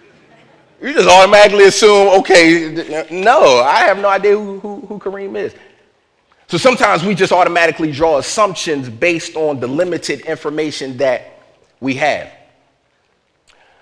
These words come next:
Ernest said, "My family and I started going here about seven years ago," and it's true. About seven years ago, we started going here. It was because South Potomac Church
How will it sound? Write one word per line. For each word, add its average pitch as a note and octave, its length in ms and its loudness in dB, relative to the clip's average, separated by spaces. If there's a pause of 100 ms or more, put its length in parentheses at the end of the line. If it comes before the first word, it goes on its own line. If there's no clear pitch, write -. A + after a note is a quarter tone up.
(160)
Ernest F#3+ 260 2
said, E3 200 4
"My D#3 160 0
family D#3 460 -4
and C3+ 120 -4
I C3 180 2
started B2+ 280 -4
going B2+ 240 -4
here B2 120 -6
about G#2+ 260 -2
seven B2+ 360 -4
years G#2+ 280 -8
ago," G2+ 280 -10
and G2+ 120 -14
it's F#2 100 -10
true. C3 300 -8
About G2+ 260 -4
seven D3+ 300 -6
years C#3+ 240 -8
ago, B2 200 -8
we A#2+ 160 -10
started A2+ 400 -6
going A2+ 280 -8
here. G#2+ 180 -8
It G#2 60 -8
was G2+ 120 -12
because G#2+ 360 -8
South C3+ 220 -6
Potomac A#2+ 420 -12
Church B2+ 320 -8